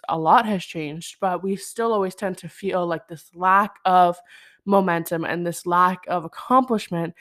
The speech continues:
and we can kind of mask it with those feelings of excitement and a fresh start, kind of thinking that we're gonna do differently,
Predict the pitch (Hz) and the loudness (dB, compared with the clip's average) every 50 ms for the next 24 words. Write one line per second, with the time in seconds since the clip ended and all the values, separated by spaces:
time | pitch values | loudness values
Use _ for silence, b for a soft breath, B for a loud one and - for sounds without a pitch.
0 | B B B B B 202 202 196 190 175 202 202 202 202 202 202 202 196 196 196 | B B B B B 0 2 2 2 2 0 0 0 2 2 2 2 0 0 -2
1 | b b b b _ _ _ _ _ _ _ _ _ _ _ _ _ _ _ _ | b b b b _ _ _ _ _ _ _ _ _ _ _ _ _ _ _ _
2 | _ - - 208 190 - 226 226 233 220 214 180 175 180 170 160 156 165 175 - | _ -8 -6 -4 0 2 2 4 4 4 4 4 2 2 4 4 4 4 4 0
3 | - - 240 - - - 262 254 - - 254 247 254 254 - 262 240 233 233 - | -4 -4 -4 -2 0 0 -2 -2 0 0 2 2 2 2 0 -2 -2 -2 -4 -4
4 | - 247 233 226 247 240 233 226 226 214 - - 233 226 202 - - - 226 220 | -6 -4 -4 -4 -4 -4 -4 -4 -6 -6 -4 -4 -4 -4 -4 -6 -4 0 2 4
5 | 220 220 208 - - 208 196 196 202 202 - - 208 202 - - 202 202 208 196 | 4 2 0 0 0 2 2 4 2 2 0 0 0 0 0 0 0 2 2 2
6 | - 196 190 180 190 190 190 185 175 190 190 185 170 180 180 - 202 - 208 226 | 2 2 4 4 4 4 4 2 2 2 2 2 2 0 -2 -2 -2 -2 0 0
7 | 240 262 254 | 0 0 -2